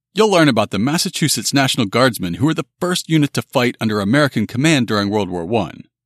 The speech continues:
You'll hear why nineteen eighteen is the only year when the World Series was played in September, and you'll encounter more details about the deadly nineteen eighteen influenza outbreak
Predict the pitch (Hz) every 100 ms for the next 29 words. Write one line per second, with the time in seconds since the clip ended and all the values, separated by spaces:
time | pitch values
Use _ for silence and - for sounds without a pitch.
0 | _ _ _ _ _ _ _ _ _ 202
1 | 226 196 214 151 135 127 160 - 147 143
2 | 175 156 135 117 113 139 - 170 196 185
3 | 135 139 143 98 104 101 123 110 - 160
4 | 113 90 - - 143 113 95 - - 147
5 | 117 82 82 _ _ _ _ _ _ _
6 | - 196 214 160 113 127 104 98 110 175
7 | 135 135 - 90 - 95 101 92 156 143
8 | 98 92 147 135 160 127 135 120 113 147
9 | 143 120 123 170 113 80 92 - 85 -